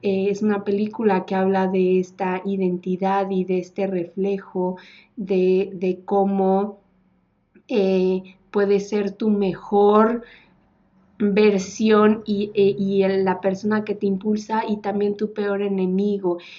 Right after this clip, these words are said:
y cómo el conocerte a ti mismo te da esta, pues, esta fuerza interior y, y este realmente encuentro con, con esta vivacidad,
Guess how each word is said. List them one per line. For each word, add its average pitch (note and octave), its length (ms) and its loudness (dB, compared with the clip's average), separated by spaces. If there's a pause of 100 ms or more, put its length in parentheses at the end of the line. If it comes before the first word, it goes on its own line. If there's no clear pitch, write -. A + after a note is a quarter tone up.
(160)
y G#3 200 -4
cómo G#3+ 300 0
el G#3+ 140 0
conocerte G3+ 760 -4
a G3 120 -4
ti G#3 120 -2
mismo G3+ 460 -2
te F#3+ 200 -6
da F#3+ 360 -4
esta, F#3+ 720 -6 (260)
pues, F#3+ 220 -10
esta G#3+ 320 -6
fuerza C#4 720 -4 (460)
interior G#3+ 840 2 (160)
y, G3 400 -6
y G#3 280 0
este G#3+ 540 -2
realmente G3+ 680 -2
encuentro G3+ 840 -2
con, F#3 340 -2 (340)
con G3 260 0
esta F#3+ 320 -4
vivacidad, F#3 960 -2